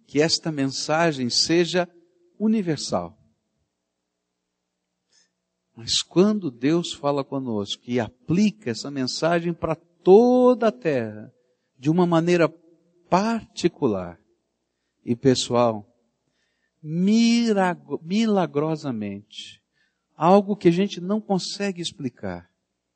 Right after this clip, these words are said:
algo que a gente não consegue compreender a sua profundidade,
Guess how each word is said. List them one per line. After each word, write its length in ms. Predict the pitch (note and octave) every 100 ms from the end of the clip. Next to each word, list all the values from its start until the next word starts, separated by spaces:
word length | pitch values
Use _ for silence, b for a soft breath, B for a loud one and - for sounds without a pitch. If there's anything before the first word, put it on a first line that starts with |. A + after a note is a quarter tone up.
| _ _ _ _ _ _
algo 320 | - E3+ G3
que 100 | F#3
a 40 | F3+
gente 240 | G3 -
não 160 | F#3+ G3
consegue 640 | F#3 F3+ - G3 F#3+ F#3 - _
compreender 1080 | - B3 C#4 - G3 F3+ D#3+ D3 D3+ G3 G#3
a 100 | D3+
sua 260 | D#3 - F3
profundidade, 1400 | - E3+ D#3+ - F#3 F3+ D#3+ A#2+ A#2 G#2+ F#2 - - -